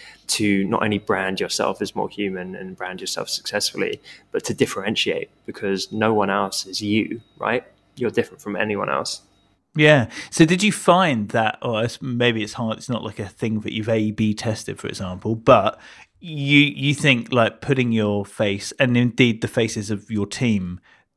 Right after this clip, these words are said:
Speaker 2: to Design Cuts helped?
Speaker 1: Hugely.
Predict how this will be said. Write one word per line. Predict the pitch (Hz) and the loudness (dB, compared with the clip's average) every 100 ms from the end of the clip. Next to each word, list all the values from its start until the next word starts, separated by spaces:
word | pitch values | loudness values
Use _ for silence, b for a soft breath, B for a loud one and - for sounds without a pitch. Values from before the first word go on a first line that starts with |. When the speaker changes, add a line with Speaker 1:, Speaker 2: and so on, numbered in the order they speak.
| - | -6
Speaker 2:
to | - 151 139 | 4 6 6
Design | 120 113 113 104 | 4 4 2 2
Cuts | 101 - - - - | -4 -6 -10 -18 -10
helped? | - 98 - - - _ _ _ _ | -4 -4 -4 -12 -20 _ _ _ _
Speaker 1:
Hugely. | - - 131 120 110 101 - - - | -20 -10 -4 -2 -2 -2 -4 -8 -12